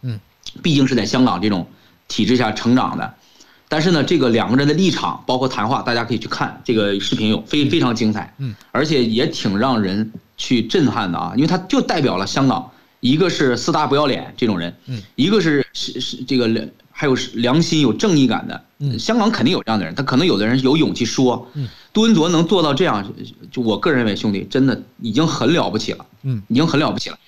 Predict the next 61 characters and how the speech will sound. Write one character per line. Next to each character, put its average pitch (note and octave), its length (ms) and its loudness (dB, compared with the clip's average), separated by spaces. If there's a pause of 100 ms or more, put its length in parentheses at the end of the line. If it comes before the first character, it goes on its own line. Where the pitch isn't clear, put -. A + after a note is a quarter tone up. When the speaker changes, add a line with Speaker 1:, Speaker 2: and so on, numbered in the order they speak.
Speaker 2:
你 F#3+ 100 0
想 G3 180 0
想 D3 200 0
他 F3+ 160 -2
现 F3 160 0
在 E3 80 2
说 D3+ 160 0
这 D3 80 0
些 C#3 120 -2
话， C#3+ 380 -8
共 D#3 140 -2
产 D3+ 100 0
党 A2 140 0
就 C3+ 100 -2
得， G#2+ 180 0 (440)
呃， A2 200 -2 (280)
打 A2+ 160 -2
压 B2+ 120 2
他， B2 160 -4 (360)
Speaker 1:
嗯。 D3 160 0
Speaker 2:
对 B2 100 0
吧？ A#2+ 120 0
包 C#3 180 -2
括 C3+ 200 0 (320)
不 C#3+ 80 -2
让 C#3+ 160 2
他 C3+ 60 0
进 C#3 180 0
大 C3+ 140 2
陆 C3+ 80 0
市 C#3 140 -2
场。 G#2+ 360 -2 (140)
Speaker 1:
对。 A#2+ 160 2 (180)
Speaker 2:
你 G3 140 0
想 D3 220 0
他 E3+ 120 -6 (320)
艺 A#3+ 200 2
人 B2+ 260 2
啊， G#2+ 140 -2
是 - 100 -6
靠 E3+ 200 -2
这 E3+ 100 4
吃 - 200 -2
饭 D#3+ 220 0
的。 - 160 -8 (120)
Speaker 1:
嗯。 C#3 180 -4 (160)
Speaker 2:
能 G#3 200 2
把 C3 160 0
自 A#3 220 -6
己 A#2+ 100 -4
的 G#2+ 120 -2
饭 F#3+ 240 -2
碗 F2+ 160 -4
摔 D#3+ 280 0
在 D#3 140 2
地 D#3 220 2
上， - 200 -8 (180)
Speaker 1:
嗯。 C3+ 260 -2
Speaker 2:
然 A#2+ 200 -2
后 E3 160 2
敢 - 160 -4